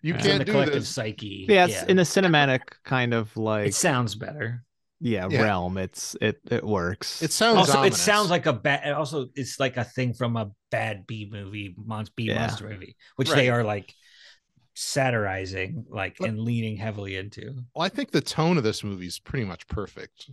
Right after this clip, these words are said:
Speaker 1: Like,
Speaker 2: It's amazing. Yeah,
Speaker 1: it's
Speaker 2: it's great.
Speaker 1: it is very silly. A lot of it is very, like,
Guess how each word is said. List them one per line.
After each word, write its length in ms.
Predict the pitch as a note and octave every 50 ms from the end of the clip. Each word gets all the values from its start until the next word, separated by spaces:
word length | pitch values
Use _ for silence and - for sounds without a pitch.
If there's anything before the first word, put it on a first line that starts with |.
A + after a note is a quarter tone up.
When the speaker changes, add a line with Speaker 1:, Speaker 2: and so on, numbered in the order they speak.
| B2 - -
Speaker 1:
Like, 140 | G#2 G#3
Speaker 2:
It's 100 | G#3+ -
amazing. 600 | E3+ D3 B2 F#2+ F2 F#2+ - - - - - - -
Yeah, 180 | - G#2+ - C3+
Speaker 1:
it's 280 | C#3+ - - - -
Speaker 2:
it's 140 | - - -
great. 320 | - - G2 - - - _ _ _ _ - -
Speaker 1:
it 160 | G#3+ F#3+ E3+
is 160 | G3+ G#3+ -
very 280 | C3+ D3+ D#3 F3+ G3 F3+
silly. 480 | - - - E3 D#3 D3+ D#3 D3+ D3+
A 80 | D3 B2+
lot 220 | B2+ C3 C3+ D#3
of 80 | D#3 C#3+
it 80 | C#3 A#2+
is 120 | A2+ G2
very, 440 | G2+ B2 C3 C3+ C#3 C3+ B2 A#2+ A#2+
like, 320 | A2 A2 G#2+ G2 - -